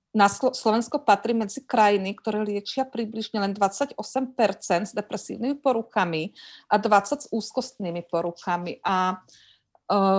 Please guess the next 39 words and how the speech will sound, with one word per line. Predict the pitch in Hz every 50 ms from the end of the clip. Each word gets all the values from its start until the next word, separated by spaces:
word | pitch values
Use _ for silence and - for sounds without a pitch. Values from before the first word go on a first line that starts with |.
| 190
veľmi | 190 208 208 226 269 285 285
zaujímavé | - 240 220 220 226 240 240 240 254 254 247 240 226
je | -
aj | - 226 240 233 -
to, | - 214 220
že | 226 233 226
podľa | - 226 220 226 214
slovenských | - - 220 202 208 214 - - 285 -
štatistík | - - 254 220 214 - 233 214 - - - 208 220 220
Národného | 220 196 185 190 196 202 208 214 214 233 247
centra | - 233 208 196 - 214 208
pre | - 220 220
zdravotnícke | - - 208 196 196 - - 202 - - - - 269
informácie | 240 233 233 - 233 214 208 214 202 196 196 - - - 208 190 180 156 175 247 - - _ _ _ - - _ _
sa | - - 233 220
predpokladá, | - 240 233 226 - - 339 339 - - 254 214 202 220 202 202
že | - 208
zo | 196 - 202
stočlenného | - - - 226 - - - 302 285 269 285 277 262 294 294 -
kolektívu | - 262 254 247 240 - - - 226 208 190 185 175 196 202
sa | - - 220
minimálne | 220 220 220 233 233 247 254 262 294
dvaja | 269 247 233 233 208 208 208 208
zamestnanci | 214 208 208 202 - - 220 196 190 190 - 285 254
liečia | 233 220 208 214 - 254 254
na | 269
depresiu | 254 247 233 - - 233 208 208 - - - 175 170 196 -
a | - 202 196
minimálne | 202 214 220 226 226 233 240 254
šesť | 254 - - 294 277 -
ďalších | - 233 214 220 214 - - 214 226 -
má | 220
s | 208 -
depresiou | - 208 - - 214 - - 262 269 262
problémy, | - 233 226 208 226 214 208 214 226
no | 214 202
zatiaľ | 208 202 - - 233 220 214 202
nevyhľadali | 214 208 208 196 196 208 196 196 190
pomoc. | - - 190 180 170 - - -